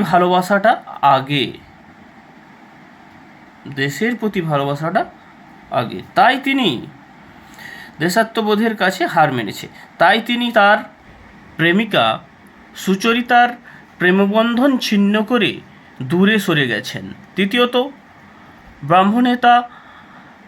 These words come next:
পরেশবাবুকে গোরা একদিন বলেছেন, আপনি আমাকে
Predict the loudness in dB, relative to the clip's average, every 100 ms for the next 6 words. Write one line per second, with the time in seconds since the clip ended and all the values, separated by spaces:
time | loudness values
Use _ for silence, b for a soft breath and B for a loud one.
0 | 2 2 2 2 0 0 -2 -2 -2 -8
1 | -20 -16 -2 2 4 4 2 -2 -4 -2
2 | 0 -2 -2 0 -2 -4 -14 -20 -20 -20
3 | -20 -20 -8 0 0 0 0 2 0 -2
4 | -2